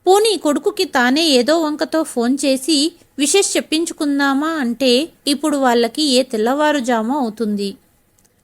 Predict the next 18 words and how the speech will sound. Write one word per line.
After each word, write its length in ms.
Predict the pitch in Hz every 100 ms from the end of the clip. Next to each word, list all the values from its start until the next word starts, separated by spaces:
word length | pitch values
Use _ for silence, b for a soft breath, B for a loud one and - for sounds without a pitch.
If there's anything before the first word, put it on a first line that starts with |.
| -
లేపితే 500 | 285 403 415 403 392
విసుక్కుంటాడు. 840 | 311 - 359 - 277 254 220 202 185 _ _ _ _ _ _ -
అంతలో 540 | 247 254 302 269 254 403 _ _ -
డోర్ 280 | 226 330 427
బెల్లు 300 | 311 254 247
మోగితే 680 | 226 214 214 226 285 254 359 - 269
పని 140 | 277
మనిషి 340 | 381 427 403
అయ్యుంటుందని 720 | 359 302 302 302 311 277 269 330
నిరాశగా 640 | 254 233 269 302 320 330
వెళ్ళి 320 | 311 247 240
తలుపు 340 | 302 226 226 247
తీసింది. 640 | 233 220 226 208 202 196 - _ _ _ _ _
ఎదురుగా 480 | 285 240 349 330 302
కాశీనాథ్ 680 | 247 214 220 285 262 240 214
గారు. 380 | 208 208 202 196 _ _ _ _ _ _
"రా 100 | 262
అన్నయ్య, 680 | 269 381 349 330 311 277 277